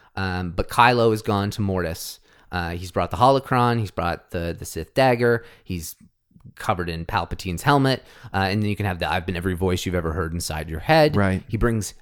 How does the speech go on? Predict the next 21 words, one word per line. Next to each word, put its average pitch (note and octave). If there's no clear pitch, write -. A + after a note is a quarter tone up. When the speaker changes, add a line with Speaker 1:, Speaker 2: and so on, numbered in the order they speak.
Speaker 1:
the F#2
holocron C3
to -
the G#2+
altar A#2
of G#2
Mortis. F2
He G#2+
brings G2+
himself G2+
and G#2+
the G#2+
mask, G2+
and G2+
the G2+
holocron C#3+
is G#2+
essentially G2+
what G#2
a F#2+
Sith -